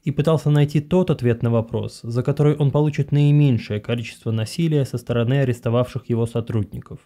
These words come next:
И как будто бы ответ "убивал людей за деньги" должен был найти у сотрудников больше понимания, нежели "убивал неверных, потому что так хочет Аллах".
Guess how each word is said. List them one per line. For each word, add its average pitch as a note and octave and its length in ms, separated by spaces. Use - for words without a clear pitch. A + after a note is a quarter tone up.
И G3+ 240
как C3+ 340
будто E3+ 460
бы C#3+ 240
ответ D3 580
"убивал C#3 400
людей B2+ 240
за A#2 160
деньги" D#3 440
должен C#3 420
был C3+ 160
найти A#2+ 260
у D#3+ 80
сотрудников C#3+ 680
больше B2+ 400
понимания, D3+ 840
нежели C3 440
"убивал B2 480
неверных, C3 680
потому A2+ 320
что A2+ 160
так A2 200
хочет A2+ 360
Аллах". G#2 480